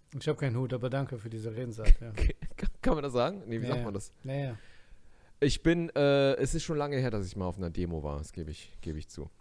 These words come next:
Speaker 2: Christopher Street Day stehe ich am Straßenrand ab und zu. Früher mal. Zählt
Speaker 1: Okay.
Speaker 2: das?
Speaker 1: <laughs>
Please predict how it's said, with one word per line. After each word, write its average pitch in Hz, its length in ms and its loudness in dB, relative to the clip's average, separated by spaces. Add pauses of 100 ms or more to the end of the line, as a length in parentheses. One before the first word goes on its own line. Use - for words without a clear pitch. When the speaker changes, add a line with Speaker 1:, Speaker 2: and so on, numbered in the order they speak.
(100)
Speaker 2:
Christopher 247 420 0
Street - 360 -6
Day 78 200 -2 (260)
stehe - 180 -10
ich 85 100 -8
am 82 100 -8
Straßenrand 73 540 -8
ab 80 120 -10
und 73 100 -10
zu. 76 200 -10 (720)
Früher 85 320 -2
mal. 73 200 -6 (1200)
Zählt 120 240 -2
Speaker 1:
Okay. - 80 -6
Speaker 2:
das? - 140 -14 (1120)
Speaker 1:
<laughs> - 100 -10